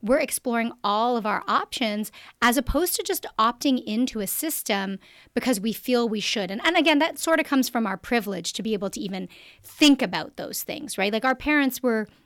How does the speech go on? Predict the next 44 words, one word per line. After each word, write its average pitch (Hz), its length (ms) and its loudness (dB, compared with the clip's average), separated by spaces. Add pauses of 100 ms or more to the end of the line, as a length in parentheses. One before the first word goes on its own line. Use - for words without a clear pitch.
(580)
I 233 60 0
mean, 202 340 -4
more 220 240 0
focused 233 520 -2
on, 190 320 -4 (520)
on 196 240 0
kind 240 260 -4
of 226 80 -4
survival, 185 800 -2 (100)
not 208 280 -2
just 226 360 -2
how 226 220 -2
do 233 80 -2
I 196 80 -4
make 214 240 -8
my 190 140 -6
life 202 260 -6
more 208 220 -6
fulfilling. 226 420 -4
They 214 120 0
were 262 60 -2
just 247 240 -6
kind 220 200 -4
of - 80 -8
trying 208 300 -2
to 202 120 -8
get 185 300 -4
by, 190 500 2 (400)
uh, 185 240 0
especially 277 380 -2
if 240 100 -2
you 220 80 -6
think 202 240 -10
about, 190 320 -8 (300)
you 202 100 -6
know, 185 160 -4
like, 185 380 -10
uh, 180 340 -6
immigrant 294 420 2
parents 185 600 -6
and 185 240 -6
people 233 320 -4
who 214 260 -2
were, 208 140 -4